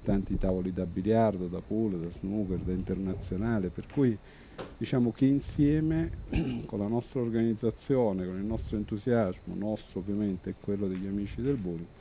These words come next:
io credo che a stretto giro riusciremo. Oggi già la nostra da sola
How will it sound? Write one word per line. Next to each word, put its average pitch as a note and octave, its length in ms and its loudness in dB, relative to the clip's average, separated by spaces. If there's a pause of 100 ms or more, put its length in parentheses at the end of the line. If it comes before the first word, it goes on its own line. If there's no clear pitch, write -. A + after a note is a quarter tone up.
(480)
io B2 100 4
credo G#2 340 6
che F2+ 300 0
a A2 100 -2
stretto A2+ 520 0
giro F2+ 440 -2 (260)
riusciremo. G2+ 460 0
Oggi A#2+ 400 0
già A#2 280 4
la G#2 100 2
nostra G2+ 720 -2
da G2 140 -2
sola G#2 520 0